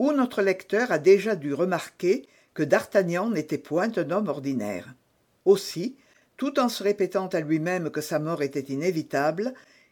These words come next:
il ne se résigna point à mourir tout doucettement,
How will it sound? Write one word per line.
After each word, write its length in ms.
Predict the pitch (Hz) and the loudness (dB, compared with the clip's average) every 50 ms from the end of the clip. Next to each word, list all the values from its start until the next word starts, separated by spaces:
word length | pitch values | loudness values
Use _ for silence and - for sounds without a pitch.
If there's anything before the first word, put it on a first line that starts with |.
| _ - | _ -6
il 100 | 147 156 | -4 -2
ne 80 | 170 | -2
se 160 | 175 170 - 185 | -2 -2 -2 2
résigna 460 | 165 180 175 160 180 165 165 165 156 | 2 2 2 2 -2 0 0 0 0
point 420 | - - - 180 196 233 262 254 - | 0 -2 0 2 2 2 2 0 -4
à 100 | - 160 | -6 -4
mourir 460 | 156 156 165 160 160 170 185 185 - | -4 -4 -4 -2 -2 -2 -2 -2 -6
tout 180 | - - 190 180 | -6 -6 -6 -4
doucettement, 800 | 160 190 175 - 190 170 - 175 156 143 143 147 170 214 247 | -4 -6 -4 -4 -6 -4 -4 -6 -4 -4 -4 -4 -4 -6 -10